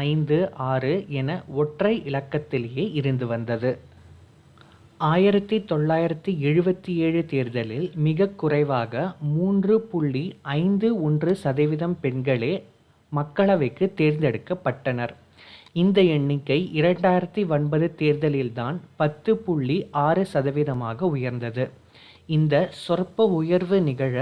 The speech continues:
நெடுங்காலம் நாம் காத்திருந்தோம். ஆனால், இன்று வரை மக்களவைக்கு தேர்ந்தெடுக்கப்பட்ட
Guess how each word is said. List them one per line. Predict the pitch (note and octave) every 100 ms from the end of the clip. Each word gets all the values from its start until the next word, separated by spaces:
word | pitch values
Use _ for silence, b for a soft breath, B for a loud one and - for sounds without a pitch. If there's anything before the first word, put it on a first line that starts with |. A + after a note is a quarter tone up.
| E3+ D3
நெடுங்காலம் | D3 D3 F#3+ G3 D3+ C3+ F#3
நாம் | C#3 B2 F3+
காத்திருந்தோம். | - C3 C3 B2+ A2+ A#2+ B2 - _ D3
ஆனால், | C#3+ C#3 C3 F3+ -
இன்று | F3 G3 A3 E3+
வரை | B2 A#2+ F3+ B B B B B
மக்களவைக்கு | C#3+ D#3 - A3 G#3+ D#3 C3 D#3+ F3 -
தேர்ந்தெடுக்கப்பட்ட | E3 F3 F3+ E3 D#3+ F3+ - C3+ - C#3+